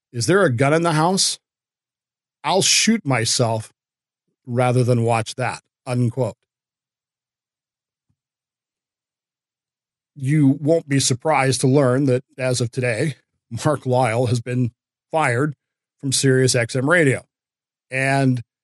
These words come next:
cancel culture has taken him on because of his comments.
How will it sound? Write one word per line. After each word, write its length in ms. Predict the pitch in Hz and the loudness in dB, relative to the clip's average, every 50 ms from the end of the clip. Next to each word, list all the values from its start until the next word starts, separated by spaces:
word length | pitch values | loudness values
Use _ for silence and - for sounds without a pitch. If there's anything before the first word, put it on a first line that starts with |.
| _ _ _ _ _ _ _ _ _ | _ _ _ _ _ _ _ _ _
cancel 460 | - - 156 156 170 156 - 151 135 - | -4 -2 0 2 2 2 2 2 0 0
culture 400 | - 139 127 123 - - 147 127 | 2 2 2 2 2 0 0 0
has 180 | 131 127 120 | 2 0 0
taken 340 | - - 143 135 - 120 113 | 0 0 0 0 0 -4 -4
him 200 | 107 131 123 123 | -2 -2 0 0
on 260 | 117 113 117 143 160 | -2 -2 0 0 0
because 460 | 139 135 127 - - 135 131 120 117 | 0 0 0 0 2 2 2 2 2
of 140 | 127 117 110 | 0 0 2
his 420 | 131 127 123 120 113 110 - - _ _ _ _ _ _ _ _ _ _ _ _ _ _ _ _ _ _ _ _ _ _ _ | 2 2 2 2 -2 -2 -4 -8 _ _ _ _ _ _ _ _ _ _ _ _ _ _ _ _ _ _ _ _ _ _ _
comments. 720 | _ - 123 110 104 98 92 101 156 208 208 - - - | _ -4 -4 -2 -2 -2 -2 0 0 0 0 -2 -6 -6